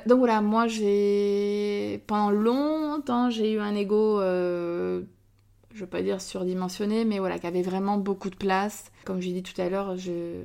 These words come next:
voilà, les personnes qui me, qui me blessaient, qui me causaient vraiment du tort, je les sortais de ma vie. Et voilà, je, je tirais un trait radical,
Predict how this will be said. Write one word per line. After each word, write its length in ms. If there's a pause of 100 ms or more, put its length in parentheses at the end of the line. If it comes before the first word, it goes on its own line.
voilà, 180
les 80
personnes 340
qui 160
me, 520
qui 200
me 100
blessaient, 500
qui 120
me 80
causaient 260
vraiment 300
du 140
tort, 240
je 60
les 100
sortais 280
de 80
ma 120
vie. 240 (680)
Et 220
voilà, 200 (100)
je, 200 (1200)
je 100
tirais 220
un 120
trait 220
radical, 640